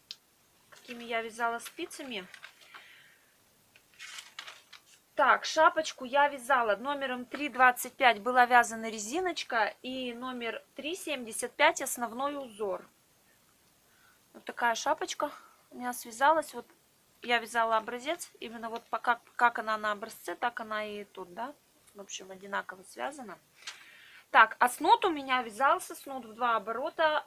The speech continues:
э, спицами номер пять. Ну, снуд, конечно, шикарный, он уже, правда, помятый, доча его носит, потому что прям так сворачивает. Он так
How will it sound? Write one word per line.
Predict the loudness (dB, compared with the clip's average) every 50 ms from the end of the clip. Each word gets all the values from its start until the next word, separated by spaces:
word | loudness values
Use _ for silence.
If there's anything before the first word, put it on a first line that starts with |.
| _ -10
э, | -8 -6 -6 -8
спицами | -10 -12 -14 -10 -10 -10 -8 -8 -10 -10 -10 -10
номер | -8 -6 -6 -6 -6 -6 -8 -10 -10 _ -4
пять. | -4 -2 -2 -2 -4 -8 -14 -18 -18 _ _ -20
Ну, | -20 -18
снуд, | -16 -12 -12 -12 -12
конечно, | -10 -12 -12 -10 -10 -10 -12 -10 -10
шикарный, | -12 -10 -2 4 4 4 4 4 -2
он | -6 -6 -6
уже, | -6 -8 -8
правда, | -4 0 0 0 0 -2 -12
помятый, | -14 -10 -6 -6 -6 -6 -6 -8
доча | -8 -8 -8 -8 -8 -10
его | -8 -8 -8
носит, | -10 -8 -10 -12 -12 -14 -12
потому | -12 -12 -12 -12 -14 -14 -14
что | -16 -12
прям | -6 -4 -4 -4 -2 -4
так | -6 -6 -6
сворачивает. | -6 -6 -2 0 0 0 0 -2 -10 -10 -10 -10 -12 -18 _ _ _ _ _ _ _ _ -10
Он | -8 -6
так | -2 -2 -2 -2 -4